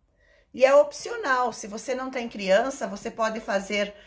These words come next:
sem os confetes, ou então você pode fazer com chocolate ou com gotas de chocolate.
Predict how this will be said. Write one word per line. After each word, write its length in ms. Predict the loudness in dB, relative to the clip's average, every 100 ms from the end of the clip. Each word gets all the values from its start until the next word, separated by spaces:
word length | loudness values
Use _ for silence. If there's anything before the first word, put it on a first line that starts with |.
| -20 _
sem 460 | -8 0 4 4 4
os 140 | -4
confetes, 880 | -4 -8 -6 0 2 2 -2 -10 -2
ou 160 | 0 0
então 360 | -4 0 0
você 220 | 0 -6 -4
pode 320 | 0 0 -2
fazer 400 | -4 -4 -4 -6
com 100 | -10
chocolate 920 | -6 -4 -2 0 4 6 4 2 -4
ou 80 | -4
com 200 | -4 -2
gotas 460 | 0 -2 -2 -6
de 80 | -8
chocolate. 1040 | -8 -8 -4 -2 4 6 4 0 -10 -12